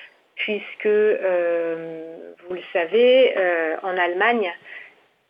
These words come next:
l'exception pour les petites et moyennes entreprises, les micro-entreprises et les P M E, euh, exception à l'application de l'article treize, est quelque chose de très important pour le gouvernement allemand.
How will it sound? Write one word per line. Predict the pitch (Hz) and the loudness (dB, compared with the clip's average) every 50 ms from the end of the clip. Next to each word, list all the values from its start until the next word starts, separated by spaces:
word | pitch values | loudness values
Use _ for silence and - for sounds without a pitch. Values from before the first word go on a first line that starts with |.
| 294 | _
l'exception | 254 202 196 220 220 - - 220 220 - - - - 220 214 214 214 | -4 0 0 0 0 0 -4 -4 -4 -4 -12 -10 -6 -4 -4 -4 -6
pour | 208 - - 180 185 | -6 -8 -8 -6 -6
les | 180 170 170 165 165 165 165 165 165 165 165 165 - - _ _ | -6 -6 -6 -6 -8 -8 -8 -8 -10 -10 -10 -12 -14 -16 _ _
petites | - 190 - - 196 185 | -10 -10 -10 -10 -8 -8
et | 185 | -6
moyennes | 180 175 175 175 175 - | -6 -4 -6 -6 -6 -6
entreprises, | 175 175 - 185 - - - 226 214 | -8 -8 -8 -10 -8 -4 -4 -2 -2
les | 180 175 | -2 -2
micro-entreprises | 185 190 - - - 185 185 - - - 175 - - 202 202 180 | -2 -2 -2 -2 -4 -6 -6 -6 -8 -12 -12 -6 -4 -4 -4 -4
et | 175 | -4
les | 165 170 | -8 -8
P | - - 175 170 170 | -6 -2 0 0 0
M | 170 180 | 0 0
E, | 196 226 262 269 - - - - - - - _ _ _ _ - - | 0 0 0 0 -6 -14 -20 -20 -20 -20 -20 _ _ _ _ -6 -2
euh, | 190 185 180 175 170 165 165 165 165 165 165 160 160 160 160 160 160 - - _ _ | 0 0 0 0 -2 -4 -8 -10 -10 -12 -12 -12 -14 -16 -16 -18 -20 -20 -20 _ _
exception | - - - - 202 202 - - 208 | -18 -16 -6 -4 -4 -4 -4 -4 -2
à | 190 | -2
l'application | 180 175 - 180 - - - - - - 180 | -2 -2 -6 -4 -4 -4 -4 -4 -8 -8 -8
de | |
l'article | 170 - - - 180 - - 165 | -8 -8 -10 -14 -14 -12 -12 -12
treize, | - - - 220 262 233 - - - | -8 -6 -2 0 0 -2 -2 -6 -8
est | 190 | -8
quelque | 185 180 - | -6 -6 -4
chose | - 208 180 | -4 -4 -4
de | 180 | -4
très | 170 - - 220 202 | -6 -2 -2 -2 -2
important | 196 190 - 185 - - - 190 185 | -2 -4 -6 -6 -8 -6 -6 -6 -6
pour | 185 - 190 180 | -6 -8 -8 -8
le | 180 | -6
gouvernement | 175 190 180 185 175 175 175 175 175 170 | -6 -4 -4 -4 -4 -4 -8 -8 -8 -8
allemand. | 165 165 165 170 190 285 | -6 -6 -4 -4 -6 -6